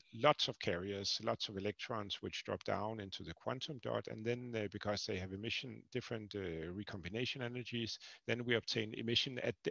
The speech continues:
at different colors, as illustrated here, blue, orange, and, uh, and red. So during a single excitation, then we obtain many photons, uh, at, at different, uh, energies or,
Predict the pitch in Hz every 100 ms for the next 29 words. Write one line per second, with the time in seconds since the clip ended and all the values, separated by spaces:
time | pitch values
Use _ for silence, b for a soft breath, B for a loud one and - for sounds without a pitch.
0 | - 120 - 139 - 113 - 113 117 87
1 | - - 101 - 98 - 107 85 85 -
2 | 98 92 95 104 98 104 85 85 92 98
3 | - 101 87 95 92 95 - 98 80 -
4 | - B B B B B - 120 113 135
5 | 139 143 113 - 170 160 117 - 107 -
6 | 123 117 - 127 110 117 127 117 - -
7 | 110 98 98 123 143 - 87 87 - 95
8 | 90 85 - 90 85 87 101 - 131 113
9 | 117 - 113 101 107 101 - 156 156 160
10 | 156 143 - - _ _ _ - 104 107
11 | - 107 95 95